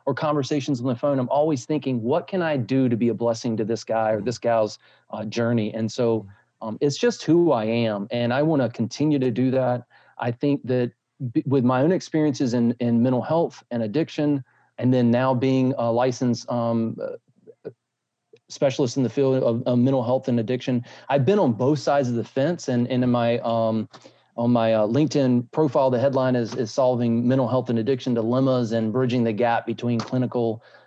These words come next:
uh, Operations and, and, uh, Clinical Practices and Business Operations." And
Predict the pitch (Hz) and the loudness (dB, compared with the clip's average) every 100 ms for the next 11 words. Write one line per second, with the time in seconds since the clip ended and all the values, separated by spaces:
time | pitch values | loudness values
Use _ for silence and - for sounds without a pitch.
0 | - 110 107 104 - 123 120 113 117 113 | -8 -4 -2 -2 -2 -2 0 0 0 0
1 | 117 107 107 104 101 - 107 104 113 113 | -2 -2 -2 -4 -6 -8 -8 -8 -8 -12
2 | - - 160 135 131 123 120 123 127 110 | -8 -2 0 -2 -2 -2 -2 -4 -4 -2
3 | 110 120 117 117 120 113 117 117 117 117 | -2 -2 -2 -2 -4 -4 -2 0 -2 -4
4 | 104 113 | -6 -6